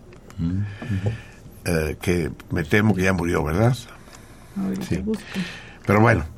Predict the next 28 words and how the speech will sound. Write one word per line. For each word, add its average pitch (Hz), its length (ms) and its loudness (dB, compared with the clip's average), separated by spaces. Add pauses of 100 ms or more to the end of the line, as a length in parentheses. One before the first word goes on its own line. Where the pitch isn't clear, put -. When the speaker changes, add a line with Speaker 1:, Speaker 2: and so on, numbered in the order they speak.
(120)
Speaker 2:
eh, 101 180 2 (160)
es - 220 2
que 123 140 6
es 117 120 4
eso, 120 380 6
exactamente 101 640 -4
como 90 240 -6
lo 85 120 -4
describes 82 500 -8
tú, 82 260 -6
el, 80 340 -6 (1200)
el 87 80 -6
déjenme 78 420 -4
solo. 82 240 -4
No 117 160 2
les 104 140 2
voy 90 160 0
a 80 80 -4
contar 78 320 -4
el 80 80 -6
desenlace, 85 580 -6
obviamente, - 840 -4
no 87 120 -4
voy 73 140 -6
a - 20 -10
hacer 76 220 -8
un - 140 -12
spoiler, 80 560 -4